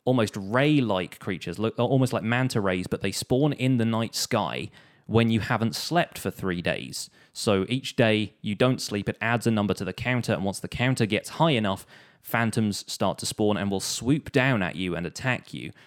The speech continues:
They kind of bite you and then drift back up into the air and then swoop down at you again. So if you're good at ranged combat, you can sort of fire at them from a distance, but they tend to fly quite high up, so it's a little bit difficult. And then if you rely on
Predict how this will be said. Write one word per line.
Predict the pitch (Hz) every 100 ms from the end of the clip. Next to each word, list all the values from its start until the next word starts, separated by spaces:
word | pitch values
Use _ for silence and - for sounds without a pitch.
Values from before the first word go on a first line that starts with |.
| _
They | 107
kind | 110 98
of | 85
bite | 127 127 110
you | 98
and | 95
then | 92 92
drift | 107 120 - -
back | 107 -
up | 98 104
into | 98 -
the | 92 98
air | 98 95 - - _ -
and | 104
then | 95 90
swoop | - - 117 -
down | 110 98 95
at |
you | 92
again. | 85 95 80 - - -
So | - 107
if | 101
you're | 110 101
good | 120
at | 92
ranged | 117 160 170 147
combat, | - 120 113 117
you | 95 92
can | 95 78
sort | - 120 123
of | 135
fire | - 117 113
at | 110
them | 107
from | 107
a | 95
distance, | 101 - 107 -
but | 92
they | 107
tend | - 202
to | 135
fly | - 113 110
quite | - 120 -
high | - 101 107
up, | - - - - _
so | - 101
it's | -
a |
little | 101 101
bit | 95
difficult. | - 98 101 92 107
And | 117
then | 123
if | 107 -
you | 107
rely | 101 98 98
on | 95 92